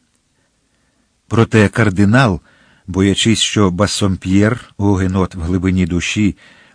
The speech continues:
не буде активно діяти проти англійців та ларошельців, своїх братів по вірі,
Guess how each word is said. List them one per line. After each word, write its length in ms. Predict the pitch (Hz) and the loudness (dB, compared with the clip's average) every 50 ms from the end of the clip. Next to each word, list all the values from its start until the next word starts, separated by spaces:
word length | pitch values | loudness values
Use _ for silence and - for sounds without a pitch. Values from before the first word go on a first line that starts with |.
| _ - | _ -8
не 160 | 92 90 101 | -4 -2 -2
буде 340 | 95 95 110 110 98 98 92 | 0 0 0 0 2 2 0
активно 440 | 90 - - - 104 95 90 92 92 | 0 -2 -2 -2 0 0 0 -2 -2
діяти 400 | 85 87 92 90 87 87 - 90 | -2 -2 -2 -2 -2 -2 -4 -6
проти 400 | - - 92 90 - - 90 87 - | -4 -4 -4 -4 -2 -4 -6 -4 -4
англійців 640 | 101 98 90 82 85 95 90 85 - - 92 85 73 | -4 -4 -4 -2 -2 -2 -2 -2 -4 -6 -6 -6 -6
та 280 | - - 92 87 85 82 | -6 -4 -4 -4 -2 -2
ларошельців, 760 | 82 87 87 85 82 - - - 147 147 120 - - 78 - - _ _ _ _ _ | -2 -2 -2 -4 -4 -6 -4 -4 -4 -4 -4 -8 -12 -16 -16 -18 _ _ _ _ _
своїх 400 | - - 104 92 85 80 76 76 | -10 -6 -4 -2 -2 -4 -6 -6
братів 480 | 80 101 104 104 - - - 85 76 67 | -2 0 0 0 -2 -4 -8 -8 -8 -8
по 200 | - - 101 104 | -4 -2 -2 -2
вірі, 360 | 101 87 71 60 - - - | -2 -4 -8 -10 -14 -20 -20